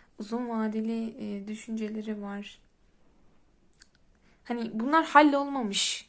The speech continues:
Hallolmadığı için dördüncü konuya yani bir ilişkisine, bir düzene kurmak, bir ciddi ilişkiye geçemediğini düşünüyorum ben. Ama sizden çok etkileniyor. Ee, onu çok büyülüyorsunuz.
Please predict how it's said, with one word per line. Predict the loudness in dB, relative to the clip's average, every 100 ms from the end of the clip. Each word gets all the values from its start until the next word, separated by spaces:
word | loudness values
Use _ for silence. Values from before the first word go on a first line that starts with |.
| -2
Hallolmadığı | 0 4 4 2 0 -2 -2
için | -2 -4 -4 -4 -6 -10 -20 0
dördüncü | 4 4 4 -2 -4 -4
konuya | -4 0 2
yani | 4 4 2 -4
bir | -4
ilişkisine, | -2 -2 -2 0 0 0 -2
bir | -4
düzene | -2 -2 -4 -4
kurmak, | -4 -2 -2 -4
bir | -6
ciddi | -6 -6 -4
ilişkiye | -2 -2 -6 -6 -8 -8 -14 -20 -12 -8
geçemediğini | -6 -6 -6 -4 -4 -6 -8
düşünüyorum | -12 -8 -4 -2 -2 -4
ben. | -6 -8 -16 _ _ _ _ _ _ _ _ _ _ -10
Ama | -6 -4
sizden | -4 0 2 2
çok | -4 -6 -8
etkileniyor. | -8 -2 -2 0 -2 -4 -6 -12 _ -20 -20 -20 -20 -16 -6
Ee, | -4 -4 -4 -6 -6
onu | -6 -6
çok | -8 -2
büyülüyorsunuz. | 0 0 0 -2 -4 -8 -8 -8 -10 -16